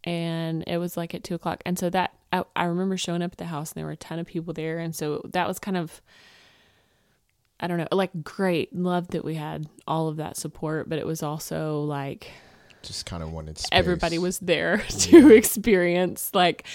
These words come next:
Speaker 1: me and my mom seeing each other for the first time and all that stuff. And at the same time, like, it's weird, but at the same time, it was kind of like,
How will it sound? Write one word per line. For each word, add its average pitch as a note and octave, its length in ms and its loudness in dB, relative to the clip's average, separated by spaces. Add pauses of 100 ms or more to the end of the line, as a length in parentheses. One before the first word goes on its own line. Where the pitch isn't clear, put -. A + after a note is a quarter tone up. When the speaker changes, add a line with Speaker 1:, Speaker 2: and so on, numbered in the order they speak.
(160)
Speaker 1:
me G3 120 4
and D#3+ 60 2
my D#3+ 80 0
mom D3 220 -4
seeing F#3+ 180 2
each F#3 140 0
other F3 160 -4
for F3 120 -10
the D#3+ 60 -6
first E3 240 -8
time F3+ 100 -10
and F#3 100 -8
all - 60 -8
that - 100 -10
stuff. - 160 -8
And A3 100 2
at A3 100 0
the B3+ 80 0
same B3+ 220 -2
time, B3+ 140 -4
like, F#3 160 -2
it's F3+ 160 -8
weird, A3+ 240 0
but G3 80 -2
at F#3+ 120 0
the - 60 -12
same F#3+ 220 -4
time, F#3+ 220 -6
it F#3 80 -6
was - 100 -10
kind F#3 160 -4
of F3+ 80 -4
like, D#3+ 500 -4